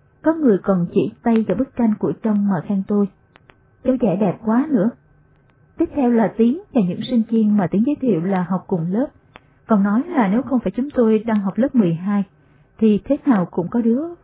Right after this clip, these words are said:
phải gọi bạn Tiến bằng thầy. Bốn đứa tôi dạ lia lịa và cúi chào lia lịa, nhưng thật sự là không kịp nhìn mặt ai. Khách đông quá,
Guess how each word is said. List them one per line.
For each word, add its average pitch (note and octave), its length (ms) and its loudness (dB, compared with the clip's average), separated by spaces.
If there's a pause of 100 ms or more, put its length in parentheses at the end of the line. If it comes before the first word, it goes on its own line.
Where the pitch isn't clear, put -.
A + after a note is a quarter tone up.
(160)
phải G3+ 120 2
gọi F#3 240 0
bạn E3+ 280 -2
Tiến G#3 260 -2
bằng G3 200 0
thầy. F3 320 0 (960)
Bốn G#3 300 0
đứa D4+ 100 2
tôi G#3 320 2
dạ D#3+ 200 -2
lia A3+ 240 2
lịa F3+ 260 2 (200)
và F#3+ 140 0
cúi A3 320 -2
chào F#3+ 200 0
lia A3+ 180 2
lịa, F3+ 220 2 (540)
nhưng C#4+ 120 -2
thật B3 180 0
sự F3+ 180 -2
là F#3 360 -2
không C4+ 180 -4
kịp A3+ 280 0
nhìn F#3+ 180 2
mặt E3+ 140 -2
ai. G#3 240 -2 (540)
Khách C#4+ 220 -8
đông G3+ 240 2
quá, G#3 260 0